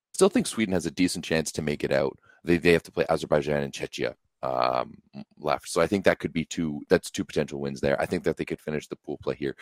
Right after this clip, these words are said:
three and two, which I would, I would guess would be enough to make it out of this pool.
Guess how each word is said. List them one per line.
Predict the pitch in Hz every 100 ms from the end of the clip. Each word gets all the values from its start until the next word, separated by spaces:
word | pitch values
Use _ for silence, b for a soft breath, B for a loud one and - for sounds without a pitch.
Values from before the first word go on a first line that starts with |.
| B B B -
three | 87
and | 76
two, | 69 82 76
which | 78 - - _ _ _ -
I | 107 120
would, | 104 80 -
I | 104 113 107
would | 95 80
guess | 73 -
would | 78
be | 76
enough | 73 71
to | -
make | 67
it | 71
out | 65
of | 65
this | 69
pool. | - -